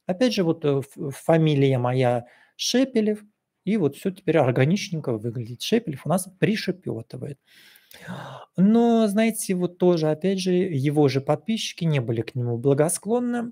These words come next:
Написали, говорит, видимо, видимо, нет работы у Дмитрия, не хотят его возвращать ни на Первый канал, никуда.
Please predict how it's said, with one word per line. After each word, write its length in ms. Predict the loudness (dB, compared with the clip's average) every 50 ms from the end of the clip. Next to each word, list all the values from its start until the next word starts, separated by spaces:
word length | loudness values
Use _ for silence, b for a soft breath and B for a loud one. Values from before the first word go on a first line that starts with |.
| -12 _ _ _ _ _ _ _ _ _ _ _ _ _
Написали, 640 | -8 -4 -4 -4 -4 -4 -2 0 2 2 4 2 2 0
говорит, 300 | 0 -2 -2 -2 -4 -6
видимо, 840 | -6 -4 -4 -2 -2 -2 0 0 0 0 0 -2 -2 -2 -4 -2 2
видимо, 360 | 2 2 4 4 4 4 6
нет 280 | 6 4 4 2 2 0
работы 440 | -2 -2 0 -2 -2 -2 -2 -4
у 80 | -6 -6
Дмитрия, 480 | -4 -4 -4 -4 -4 -6 -10 -8 -6 -4
не 140 | -2 -2 -2
хотят 420 | -2 -6 -6 -6 -10 -14 -14 _ -14
его 180 | -10 -10 -10 -10
возвращать 540 | -10 -10 -10 -10 -10 -10 -10 -12 -10 -6
ни 80 | -2 -2
на 100 | -2 -2
Первый 340 | -4 -6 -8 -8 -8 -10 -10
канал, 380 | -6 -4 -2 0 2 2 2 2 0
никуда. 560 | 0 -2 -4 -8 -4 0 0 0 0 0